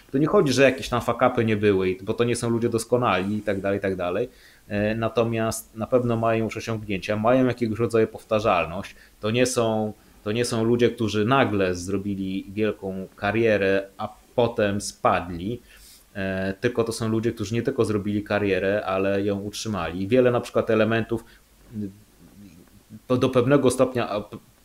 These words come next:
autorytetem jest dla mnie na przykład Charlie Munger i Warren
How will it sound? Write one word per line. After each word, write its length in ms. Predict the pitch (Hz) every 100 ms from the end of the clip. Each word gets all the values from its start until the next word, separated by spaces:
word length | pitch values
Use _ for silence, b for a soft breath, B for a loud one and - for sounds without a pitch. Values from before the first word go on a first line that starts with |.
| _ _
autorytetem 640 | 107 113 113 110 120 120 110
jest 120 | 104
dla 120 | 113
mnie 100 | 110
na 100 | 107
przykład 360 | - - 98 -
Charlie 240 | 110 107
Munger 380 | 107 113 104 101
i 140 | 101 104
Warren 360 | 107 107 104 101